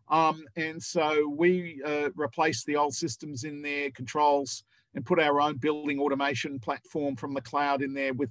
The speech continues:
hardware inside. And on that one, uh, year on year, over six month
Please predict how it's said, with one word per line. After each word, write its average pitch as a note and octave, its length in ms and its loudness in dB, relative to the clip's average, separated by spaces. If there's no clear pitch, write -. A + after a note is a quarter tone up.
hardware C3 680 0
inside. C#3 640 0
And D3 400 0
on E3+ 180 4
that E3+ 220 2
one, D#3+ 520 2
uh, C#3+ 300 -2
year F3+ 320 8
on D3+ 160 4
year, D#3+ 240 2
over D3 220 0
six - 400 -6
month E3 240 0